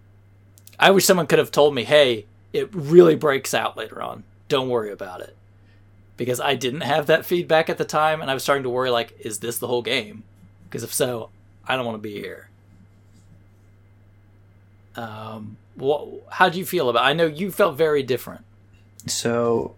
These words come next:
Speaker 2: before I even played it, like, I remember seeing the, the E three reveal for it and going, "Ah, another God of War. Like, that's fine. Like, I don't need to play that."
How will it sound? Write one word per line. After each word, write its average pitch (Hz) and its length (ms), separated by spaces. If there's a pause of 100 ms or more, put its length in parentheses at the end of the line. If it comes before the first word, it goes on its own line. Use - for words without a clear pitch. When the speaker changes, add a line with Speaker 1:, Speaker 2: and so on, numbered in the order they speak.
Speaker 2:
before 143 320
I 165 60
even 139 240
played 127 260
it, 110 120
like, 113 140
I 123 60
remember 139 280
seeing 127 300
the, 117 200
the 107 200
E 107 140
three 123 340
reveal 113 520
for 104 240
it 101 180 (300)
and 120 100
going, 110 220
"Ah, 139 240
another 110 260
God 101 220
of 92 60
War. 95 220
Like, - 220 (640)
that's 117 180
fine. 104 320
Like, 92 260
I 101 100
don't 98 140
need 101 160
to - 60
play 135 240
that." 104 280